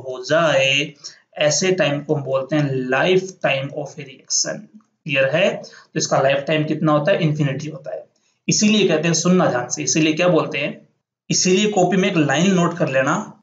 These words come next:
और वो line ये है कि theoretically infinite time is required for completion of a first order reaction, मतलब किसी भी first order reaction को complete होने के लिए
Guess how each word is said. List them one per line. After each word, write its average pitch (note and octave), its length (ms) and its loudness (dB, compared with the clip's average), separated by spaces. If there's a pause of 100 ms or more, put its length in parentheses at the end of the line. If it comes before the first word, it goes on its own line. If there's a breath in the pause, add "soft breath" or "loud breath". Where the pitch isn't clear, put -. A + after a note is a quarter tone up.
(460 soft breath)
और D#3 80 4
वो D#3+ 100 4
line D3 300 2
ये G3 160 2
है F#3 80 2
कि F#3 120 -4
theoretically F#3 680 0 (220)
infinite G#3+ 720 2
time C3 340 -2 (520 loud breath)
is D3 160 -2
required C#3+ 640 2 (540)
for D#3 420 2 (1040 loud breath)
completion F#3+ 560 2
of F3 180 2
a F#3+ 160 2
first G3+ 420 2
order D3 240 2
reaction, - 460 -4 (320)
मतलब D3+ 320 -4
किसी F3 340 0
भी F#3 160 2
first - 320 0
order D#3+ 160 2
reaction D3+ 380 0
को F3 140 -2
complete D#3 380 0
होने C3+ 240 -4
के D3 140 -6
लिए E3 240 0